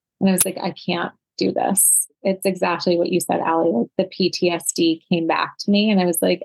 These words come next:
"This is so overwhelming." I, to my husband, I said, "Look, I know you want to post together, but, like,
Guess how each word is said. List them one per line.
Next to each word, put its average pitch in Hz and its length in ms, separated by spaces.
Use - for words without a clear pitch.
"This 190 240
is 185 160
so 170 220
overwhelming." 175 840
I, 170 500
to 190 100
my 175 100
husband, 175 320
I 170 60
said, 170 260
"Look, 175 160
I 180 80
know 170 220
you 165 180
want 170 300
to 170 340
post 170 260
together, 185 520
but, - 160
like, 165 280